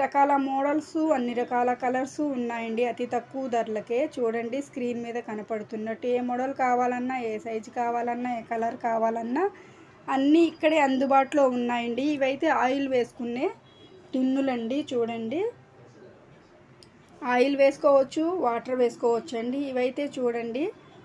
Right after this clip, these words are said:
హారాలండి, పిల్లలకు, పెద్దవాళ్ళకి కానీ పిల్లలకు కానీ ఏ చీర మీదకైనా మ్యాచింగ్ అయిపోతాయండి. మల్టీ కలర్స్ ఇవి చాలా ఉన్నాయి చూడండి. మనకి ఏవి కావాలన్నా బ్యాంగిల్స్ అండి, బ్యాంగిల్స్ కూడా అతి తక్కువ ధరలకే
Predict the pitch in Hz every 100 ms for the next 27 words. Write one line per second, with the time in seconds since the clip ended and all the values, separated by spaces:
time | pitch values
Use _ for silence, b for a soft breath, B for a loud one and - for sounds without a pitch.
0 | - - - 262 269 277 302 294 254 247
1 | 277 254 247 254 247 240 285 440 480 -
2 | - - - - - 262 214 254 262 254
3 | 262 - 254 247 254 254 240 240 247 -
4 | 240 240 247 247 254 277 269 277 269 262
5 | 262 262 277 254 240 233 254 240 226 233
6 | 226 233 220 220 247 247 233 254 320 294
7 | 269 277 - 285 311 381 - 226 233 240
8 | 247 240 247 247 233 220 226 226 302 440
9 | - B B B B - - - - 247
10 | 240 240 254 254 247 262 269 269 294 269
11 | 269 294 311 311 - 262 247 285 247 247
12 | 254 269 285 269 262 269 254 247 262 254
13 | - 294 269 262 262